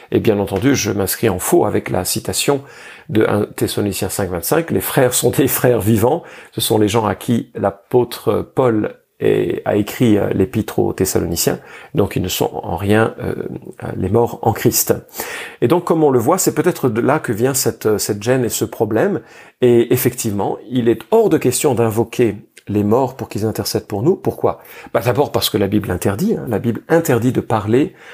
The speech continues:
à des morts ou de les solliciter, qu'ils soient saints ou <laughs> malsains, <laughs> qu'ils soient perdus ou qu'ils soient sauvés,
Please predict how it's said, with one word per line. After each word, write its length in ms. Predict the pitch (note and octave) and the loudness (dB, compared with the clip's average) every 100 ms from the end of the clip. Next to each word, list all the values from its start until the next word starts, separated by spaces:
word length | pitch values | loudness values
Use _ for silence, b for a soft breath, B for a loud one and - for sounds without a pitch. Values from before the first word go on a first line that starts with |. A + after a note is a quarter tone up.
| B | B
à 80 | - | -2
des 140 | G2+ | 0
morts 320 | G2+ C3 F#3 A#2 | 2 2 2 0
ou 80 | |
de 40 | G2+ | 0
les 80 | G2+ | 0
solliciter, 560 | - G2+ - A2+ G3 | 0 -2 -2 0 -2
qu'ils 140 | G#3 D3+ | -2 -6
soient 160 | - | -4
saints 300 | G#2 B2 A#2+ - | -2 -2 -2 0
ou 520 | A2+ B2 - G2 G#2 | -2 -2 -4 -4 -6
<laughs> 60 | - | -2
malsains, 440 | C#3 - B2+ - - | -2 2 0 0 -2
<laughs> 140 | C#3+ | -2
qu'ils 120 | - D3+ | -2 -2
soient 180 | C#3 | -2
perdus 320 | - A2+ A2+ A#2+ | 0 0 2 0
ou 60 | |
qu'ils 120 | - | -2
soient 140 | - C3+ | -2 -2
sauvés, 400 | - G#2 C#3+ | 0 2 2